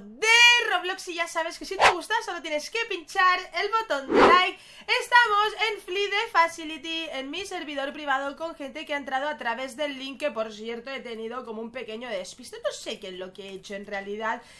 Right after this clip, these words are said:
que el link no servía. Me da que en realidad de hacer como siempre, que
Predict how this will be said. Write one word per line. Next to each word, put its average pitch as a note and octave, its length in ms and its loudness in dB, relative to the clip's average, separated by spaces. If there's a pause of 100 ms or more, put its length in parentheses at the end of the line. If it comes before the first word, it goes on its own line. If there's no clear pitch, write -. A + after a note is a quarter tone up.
(160)
que G#4+ 80 0 (140)
el F4+ 60 0
link F#4+ 200 -4
no F#4 140 -4
servía. C4+ 840 0 (280)
Me D4+ 200 0
da F#4+ 120 6 (160)
que A#4+ 420 0
en D#4 160 0
realidad D#4 360 0
de A#4 140 -4
hacer G4 380 -8
como E4+ 360 -6
siempre, F#3+ 920 -8 (560)
que E4+ 440 -2